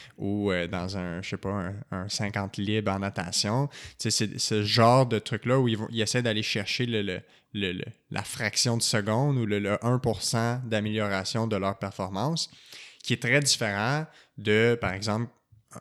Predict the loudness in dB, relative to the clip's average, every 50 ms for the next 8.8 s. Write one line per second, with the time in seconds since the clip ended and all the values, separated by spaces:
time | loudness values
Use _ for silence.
0 | -10 _ -4 -4 -4 -4 -6 -8 0 0 2 6 6 6 6 6 4 0 0 -2
1 | -2 0 2 2 4 4 2 0 -4 -6 -14 _ -4 0 2 2 2 0 -2 0
2 | 0 -2 0 2 2 4 4 4 2 0 -4 -6 -2 -2 -2 0 0 -4 -4 -2
3 | -4 -4 -4 -4 -4 -2 -2 0 0 -2 -4 -6 -12 -18 -16 -10 -8 -8 -8 -6
4 | -6 -4 -2 0 0 0 0 0 -2 -4 -4 -4 -4 -2 -2 -2 -2 -2 -2 0
5 | 0 0 -2 -2 -4 -8 -14 -20 -20 -20 _ -14 _ -8 -8 -8 -8 -8 -8 -8
6 | -8 -10 -6 4 4 4 4 4 0 -6 -6 -4 -6 -10 -8 -6 -8 -6 -2 -2
7 | -2 -2 -2 -4 -2 0 0 0 0 -2 -2 0 0 0 2 4 4 4 4 2
8 | 2 0 -2 -2 -2 -2 -2 -2 -4 -6 -6 -4 -4 -4 -6